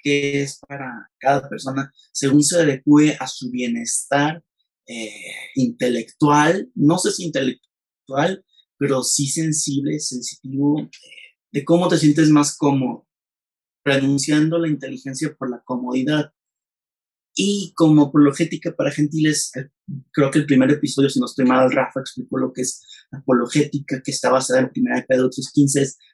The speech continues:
dar respuesta a aquello que nos da esperanza. Nosotros queremos dar esa respuesta a nuestro, a nuestra perspectiva como cristianos católicos,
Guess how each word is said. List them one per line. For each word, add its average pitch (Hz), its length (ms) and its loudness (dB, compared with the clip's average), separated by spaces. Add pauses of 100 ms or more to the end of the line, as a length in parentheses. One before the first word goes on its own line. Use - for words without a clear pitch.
(100)
dar 143 220 2
respuesta 165 540 0
a 156 40 2
aquello 151 340 4
que 139 100 -2
nos 120 160 -4
da 123 60 -8
esperanza. 127 640 -2 (680)
Nosotros 143 500 0
queremos 147 500 4
dar 151 180 2
esa 147 340 -6 (160)
respuesta - 720 -6 (640)
a 110 680 -12
nuestro, 131 640 -2
a 135 120 2
nuestra 131 280 -2
perspectiva 143 560 0
como 139 180 2
cristianos 135 420 -6
católicos, 151 760 -2